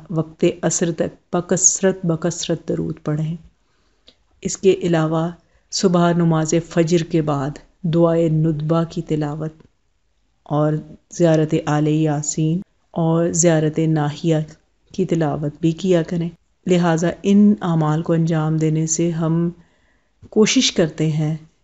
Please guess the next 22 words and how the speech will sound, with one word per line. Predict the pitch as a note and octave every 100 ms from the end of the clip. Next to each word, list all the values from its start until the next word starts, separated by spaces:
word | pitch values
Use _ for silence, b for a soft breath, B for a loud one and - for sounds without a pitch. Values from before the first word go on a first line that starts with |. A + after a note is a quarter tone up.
| _
کہ | G3
ہمارا | D#3+ E3+ D#3+ D#3
شمار | D#3 F3 D#3 D3+ -
ان | G#3+ G#3
لوگوں | F3+ D#3+ D#3+
میں | E3
ہو | D#3 D#3 D3
جائے | D3+ D#3 D3 D#3+ D#3 - _ F#3+
جو | E3+
منتظرین | E3+ E3+ F3 E3 E3 E3 E3+ E3+ E3
ہیں، | D3+ C#3+ D3+ - _ _
جو | F3+ F3 E3 D#3+ -
امام | F3 D#3+ D#3+ E3 D#3+
وقت | D#3+ D#3+ - - -
کے | E3+ E3+ b b b b b
انتظار | G3 E3+ F#3 E3+ E3+ D3+ D#3+
کر | G#3 D3+
رہے | D3
ہیں۔ | D3+ D#3+ D#3 D#3+ E3 - b b b b
اور | - G3+
اگر | G3+ G3
ہم | E3+ F3+